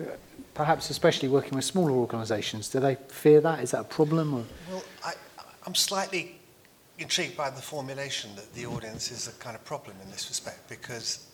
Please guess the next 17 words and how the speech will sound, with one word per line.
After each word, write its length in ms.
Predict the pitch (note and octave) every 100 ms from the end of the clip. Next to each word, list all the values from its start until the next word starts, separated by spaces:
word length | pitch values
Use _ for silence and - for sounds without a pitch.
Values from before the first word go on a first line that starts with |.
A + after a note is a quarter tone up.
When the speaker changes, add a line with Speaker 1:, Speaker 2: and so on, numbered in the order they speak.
| - -
Speaker 2:
in 140 | - B2+
many 200 | C#3+ D3+
ways 320 | C3 G#2+ G#2+ -
the 140 | B2
audience 540 | B2+ C3+ B2 A2+ - -
is 120 | A2+
the 120 | -
beast 460 | - B2+ A2+ - -
that 120 | A#2+
we 80 | A#2+
want 220 | A#2 A#2
to 120 | -
understand 520 | B2 - A#2 C#3 C3+
better. 280 | A2+ - A2 - - - - - - -
So 520 | - - C3 B2 B2 A#2+ - - - - - - C3 -
their 180 | D#3 D3+
behaviour 580 | C#3 C#3+ D#3+ D3+ B2